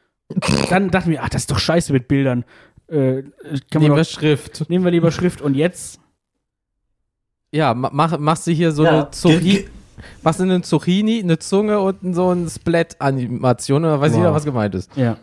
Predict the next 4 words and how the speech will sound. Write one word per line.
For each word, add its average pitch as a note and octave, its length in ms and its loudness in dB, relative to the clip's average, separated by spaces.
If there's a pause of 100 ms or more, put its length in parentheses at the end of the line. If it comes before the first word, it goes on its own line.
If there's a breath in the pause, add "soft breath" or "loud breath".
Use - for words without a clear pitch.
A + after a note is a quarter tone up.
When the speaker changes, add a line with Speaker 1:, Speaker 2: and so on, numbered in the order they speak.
(120)
Speaker 2:
Mhm. G#2 300 0 (1040)
Speaker 3:
Geschichte - 440 0
wiederholt F#3 340 -2
sich. G#2 320 -8